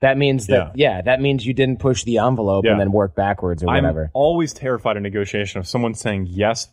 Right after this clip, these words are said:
Speaker 2: fast. That is the worst thing as a negotiator you could ever have. Even though the pain is stopping and the awkwardness is over, I've almost definitely lost a ton of value because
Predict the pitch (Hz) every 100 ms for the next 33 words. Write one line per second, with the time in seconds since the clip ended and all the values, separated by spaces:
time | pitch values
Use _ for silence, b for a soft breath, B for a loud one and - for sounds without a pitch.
0 | _ - 92 80 - _ _ _ 135 151
1 | 127 107 107 147 156 - 123 104 104 104
2 | 107 110 95 95 107 - 117 110 123 90
3 | 76 _ _ _ - 151 180 156 110 -
4 | 120 131 135 - 135 143 135 120 98 107
5 | 110 123 120 110 98 92 104 107 135 -
6 | _ - 139 147 156 135 101 - 123 123
7 | 120 101 101 101 95 95 - 107 95 104
8 | 104 92 95 117 110